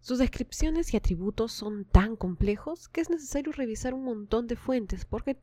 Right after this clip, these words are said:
todas ellas mencionan muchas cosas distintas. La mayoría de textos habla sobre ella de una forma tan amplia, por lo que es complicado encasillarla en una categoría específica.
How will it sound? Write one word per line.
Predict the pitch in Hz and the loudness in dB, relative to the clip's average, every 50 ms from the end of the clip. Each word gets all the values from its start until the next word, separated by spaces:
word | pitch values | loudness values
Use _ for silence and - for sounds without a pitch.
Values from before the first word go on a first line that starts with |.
| _ _ | _ _
todas | - 311 311 311 311 294 262 254 - - | 4 6 6 6 6 6 4 4 2 0
ellas | 262 247 240 220 226 220 277 302 - - - - - - - _ - - | 0 0 2 2 0 0 0 -2 -8 -14 -20 -20 -20 -20 -20 _ -2 0
mencionan | 233 220 - 247 233 240 233 214 | 0 2 2 2 2 2 0 0
muchas | 196 202 208 208 208 - 202 - | 0 0 0 0 0 -2 -6 -6
cosas | - - 156 - 160 151 | -6 -6 -6 -6 -8 -10
distintas. | 156 147 - - - 151 143 - - 180 - - - - - _ _ _ _ _ _ _ _ _ _ _ _ _ _ _ _ _ _ _ _ _ _ _ _ _ _ _ _ _ | -10 -12 -10 -8 -8 -8 -6 -6 -8 -8 -8 -12 -20 -20 -20 _ _ _ _ _ _ _ _ _ _ _ _ _ _ _ _ _ _ _ _ _ _ _ _ _ _ _ _ _
La | 190 190 | 2 4
mayoría | 190 185 180 175 175 180 185 185 | 6 6 6 6 6 8 8 6
de | 180 175 | 6 6
textos | - 254 277 - - - 294 285 - - - | 6 6 6 4 0 -4 -6 -6 -6 -4 2
habla | - 254 285 311 330 349 | 6 6 8 8 8 6
sobre | - - 214 190 190 185 190 | 4 2 0 2 4 4 4
ella | 202 214 214 220 240 247 | 4 4 4 4 4 4
de | 214 202 | 2 2
una | 190 196 208 208 | 0 -2 -4 -4
forma | - - 220 214 220 220 | -2 -2 -2 0 -2 -2
tan | - _ _ - 262 254 254 247 | -4 _ _ 8 8 8 6 2
amplia, | 247 247 247 247 233 - 240 262 320 381 - - - - - - - - - | 0 0 -2 -2 0 0 2 2 0 -2 -4 -10 -20 -20 -20 -20 -20 -8 -4
por | - 247 | -2 -2
lo | 247 | 0
que | - 269 | 0 0
es | - | 2
complicado | - - 330 - - - 202 - 208 208 220 226 | 4 4 2 4 2 0 0 2 2 2 2 2
encasillarla | 233 226 - 220 - - 196 175 - 180 185 185 202 208 196 | 0 0 -2 -2 -2 -2 -4 0 2 4 6 6 6 4 2
en | 190 | 2
una | 190 202 208 | 0 0 0
categoría | - 202 - - 170 165 170 165 165 170 165 | 0 4 4 4 4 4 2 0 0 0 0
específica. | - - 208 - - 294 269 - 208 - - - - | 0 0 -2 0 0 0 0 0 -2 -6 -6 -10 -18